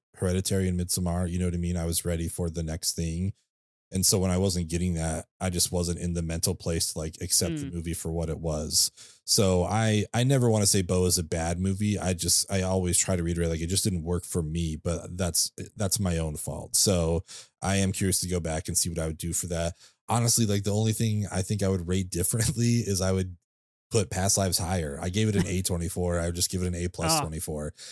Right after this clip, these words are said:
Speaker 1: I don't know why I was, like, feel like I had to reserve it, but that's, like, that's the only thing I think I would go back and change because, like, it's, you know, one of my favorite movies of the year.
Speaker 2: Yeah, no, that's, that's totally, totally fair. Um,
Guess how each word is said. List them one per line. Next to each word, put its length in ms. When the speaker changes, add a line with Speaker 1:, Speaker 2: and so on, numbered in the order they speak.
Speaker 1:
I 120
don't 100
know 100
why 220
I 80
was, 180
like, 140
feel 140
like 140
I 60
had 160
to 80
reserve 440
it, 200
but 240
that's, 300
like, 280
that's 160
the 80
only 140
thing 200
I 40
think 180
I 40
would 140
go 100
back 240
and 100
change 400
because, 260
like, 240
it's, 540
you 120
know, 220
one 120
of 60
my 60
favorite 240
movies 220
of 60
the 80
year. 300
Speaker 2:
Yeah, 280
no, 180
that's, 180
that's 400
totally, 680
totally 440
fair. 440
Um, 300